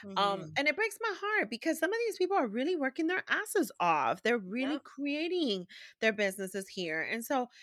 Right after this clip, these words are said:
Speaker 1: here comes another handle exactly like it, just one more underscore.
Speaker 2: Yep. Yo,
Speaker 1: And
Speaker 2: that
Speaker 1: that's
Speaker 2: used
Speaker 1: it.
Speaker 2: to piss me off until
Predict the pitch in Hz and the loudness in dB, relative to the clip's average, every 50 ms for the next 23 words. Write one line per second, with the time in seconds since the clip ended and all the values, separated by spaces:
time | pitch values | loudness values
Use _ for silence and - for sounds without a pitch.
0 | - - _ - 277 302 294 - 381 381 349 320 359 311 311 294 302 339 339 311 | -20 -8 _ 2 2 2 2 2 0 0 2 2 2 4 4 4 4 4 2 4
1 | 349 339 330 277 285 269 254 202 - 294 339 330 - 359 370 370 370 - 320 214 | 4 4 4 4 4 4 4 4 4 4 4 4 4 2 4 4 2 2 0 0
2 | 226 240 190 202 233 240 254 254 240 - 208 214 196 185 175 - - - - - | 0 -2 -2 0 0 0 2 0 0 0 -2 -2 -2 -4 -4 -4 -4 -4 -4 -6
3 | 180 165 _ _ _ _ - 196 220 262 285 - _ _ _ _ _ _ _ _ | -8 -14 _ _ _ _ -8 -6 -6 -6 -6 -8 _ _ _ _ _ _ _ _
4 | _ _ _ _ _ _ _ - 214 226 220 226 220 220 208 214 226 254 202 - | _ _ _ _ _ _ _ -2 2 4 4 6 6 6 4 4 4 2 2 0
5 | - - 269 - 302 277 240 - - 240 240 175 165 180 185 190 220 247 240 - | 0 0 -6 -6 -8 -8 -8 -8 -8 -6 -4 -2 0 0 0 0 -2 -4 -6 -8
6 | 202 202 226 226 - 240 220 214 208 196 196 202 196 | -8 -8 -8 -8 -6 -4 -2 0 0 0 0 0 -2